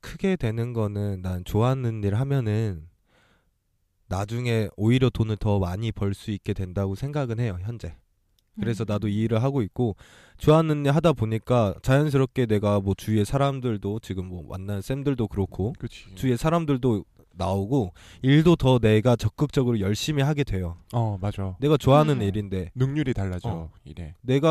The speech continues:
Speaker 2: 맞아요.
Speaker 1: 좋아하는 일이라고 생각했는데 그것마저 못하면은 그거는 그 사람의 문제지.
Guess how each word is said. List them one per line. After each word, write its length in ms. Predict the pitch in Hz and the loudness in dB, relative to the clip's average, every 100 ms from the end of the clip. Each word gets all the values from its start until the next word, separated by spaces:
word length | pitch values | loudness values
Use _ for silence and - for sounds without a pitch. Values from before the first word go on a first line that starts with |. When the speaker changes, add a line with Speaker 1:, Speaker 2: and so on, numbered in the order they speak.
| 147 | 4
Speaker 2:
맞아요. 80 | |
Speaker 1:
좋아하는 360 | 127 147 151 156 | 4 2 2 0
일이라고 380 | 117 127 127 123 | -2 -2 -2 -2
생각했는데 500 | 156 165 - 143 120 | -2 -2 0 0 0
그것마저 500 | - 139 175 175 156 | 0 -2 2 2 2
못하면은 460 | 104 - 135 135 | 0 -2 -2 -2
그거는 320 | 104 107 117 107 | -6 -6 -4 -4
그 140 | - | -6
사람의 340 | 101 120 120 95 | -2 0 0 -6
문제지. 580 | 90 98 101 90 87 | -10 -2 -2 -2 -10